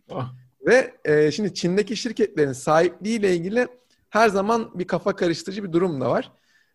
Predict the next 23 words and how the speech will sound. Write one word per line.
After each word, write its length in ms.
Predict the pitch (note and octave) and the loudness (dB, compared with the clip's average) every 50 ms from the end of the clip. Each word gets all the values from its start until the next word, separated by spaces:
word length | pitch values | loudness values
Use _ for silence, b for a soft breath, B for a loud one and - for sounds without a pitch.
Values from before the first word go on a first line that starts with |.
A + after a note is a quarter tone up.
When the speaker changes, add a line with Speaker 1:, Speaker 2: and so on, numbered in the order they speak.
| _ _ _ | _ _ _
Speaker 2:
E, 60 | C3+ C#3 C#3 C3+ C#3 C#3 C#3+ | 2 4 4 4 4 4 2
özel 300 | C#3 C#3+ C#3+ D3 F#3 F#3 | 2 2 4 4 4 4
şirket 280 | - - - G#3 - - | 4 2 0 -2 -2 0
kavramının 1080 | - D#3+ D3 D3+ D#3+ F3 F#3 F#3+ F#3 F3+ F3+ F3+ - - _ _ - - D#3 E3+ F3+ | 0 0 2 2 2 2 0 0 0 0 0 -2 -4 -8 _ _ -12 -8 -6 -6 -6
olmaması 540 | E3+ C#3 E3 E3+ F3 F#3 F3 E3+ D#3 - E3+ | -4 -2 -2 -2 0 -2 -2 -2 -2 -2 -2
aslında 240 | D#3 - - F3 D#3+ | -4 -2 -4 -6 -4
bunun 160 | D#3+ E3 D#3 | -4 -6 -6
bir 40 | D#3 | -8
sebebi 400 | D#3 - - D#3+ F3+ F#3+ G3 C4 | -6 -4 -2 -2 0 0 0 0
ama 340 | B3+ A#3 D#3+ B2+ - - b b b b b b b b b b | 0 2 0 0 -2 -4 b b b b b b b b b b
hani 260 | C#3+ D3+ D#3+ D#3+ D3+ | -6 -2 -2 -2 -2
şey 240 | - - F#3 G#3 F#3+ | 0 0 0 0 -2
düşünün, 440 | E3 - - C3+ A#2+ A#2 A#2 - _ _ _ | -4 -6 -4 -4 -6 -6 -8 -12 _ _ _
Haier'dir, 720 | _ - D#3 D#3 D#3 D3+ D3 C#3+ C#3+ C3+ B2+ C#3 D3 C#3+ | _ -2 0 2 4 4 4 4 2 0 0 -2 -4 -4
Huawei'dir, 720 | C#3 - - C3+ C3+ C3+ C#3 C#3 C#3 C#3 C3 B2+ C3+ C#3 C3+ | -4 -2 0 2 2 2 2 2 0 -2 -2 -4 -6 -6 -6
Geely'dir, 840 | C3+ B2+ B2 B2+ C#3 C3+ C#3 C3 B2+ C3+ C#3 C#3 C3+ - - _ _ _ _ - | -8 -8 -10 -8 -6 -4 -6 -6 -4 -4 -6 -6 -6 -8 -14 _ _ _ _ -4
Lenovo'dur. 560 | C#3 C#3 C3+ C#3 C#3+ C#3+ C#3+ C3 C3 C#3+ C#3+ C3+ - B2+ A2 G#2 B B B B B | -4 -2 0 0 0 0 0 0 0 0 -2 -2 -4 -10 -20 -20 B B B B B
Bunların 300 | C#3 D3+ F3 G3 G3+ G3+ | -4 0 0 2 2 4
hepsi 280 | A3+ A#3+ A#3 - - G#3 | 2 2 0 2 4 4
aslında, 640 | F#3 F3+ F#3 - G3 G3 G3+ A#3 C4 - - - _ _ _ _ _ _ _ _ - | 4 4 2 -2 -6 -2 0 0 0 0 -2 -8 _ _ _ _ _ _ _ _ -2
e, 200 | C#3 C3+ C3+ C3 | 0 0 0 0
Çin 220 | C3+ - - G3+ | -2 -4 -4 -2
için 440 | A3 G#3+ G#3+ - B3 B3+ B3+ - - | -2 -2 -2 -2 -2 -2 -2 -4 -8